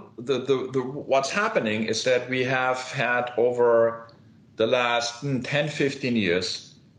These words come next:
um, universities, especially private universities, have done an enormous amount of work to make their universities more accessible,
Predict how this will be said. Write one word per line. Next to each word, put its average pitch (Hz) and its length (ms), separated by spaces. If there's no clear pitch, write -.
um, 104 560
universities, 127 640
especially 156 600
private 104 400
universities, 85 720
have - 240
done 120 180
an 123 100
enormous 131 640
amount 104 300
of 87 100
work 90 400
to 101 80
make 95 400
their 98 160
universities 95 680
more 104 160
accessible, 80 880